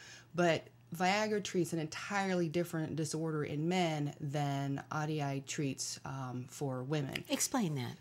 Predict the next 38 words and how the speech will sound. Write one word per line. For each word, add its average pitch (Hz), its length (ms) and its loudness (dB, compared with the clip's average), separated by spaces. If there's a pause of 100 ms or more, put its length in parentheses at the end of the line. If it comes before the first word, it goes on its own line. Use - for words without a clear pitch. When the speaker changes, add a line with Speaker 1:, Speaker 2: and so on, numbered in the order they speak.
Speaker 1:
So, 185 480 4
um, 160 380 -2 (140)
Viagra 233 360 2
treats 214 300 -2 (480)
erectile 202 420 2
dysfunction, 156 760 0
which 147 140 -2
is 156 80 -2
basically 175 840 2 (240)
the 165 140 0
man 214 200 6
has 196 260 2
the 165 60 2
desire 196 300 6
to 180 80 2
have 156 160 0
sex, 147 300 0
he 170 80 0
simply 147 400 -2
can't. - 560 -6 (640)
And 139 340 2
so 147 240 0
it 139 80 2
Speaker 2:
So 147 80 6
it's 170 120 6
Speaker 1:
improve- 220 140 10
Speaker 2:
more 214 160 12
of 190 120 6
a 170 100 4
mechanical 175 920 0
issue 139 540 0
Speaker 1:
Exactly. 156 380 2
Speaker 2:
with - 160 -2
the 160 40 -2
man. 139 380 -2 (180)
Speaker 1:
Whereas 175 480 4
for - 160 -4
women, 175 560 4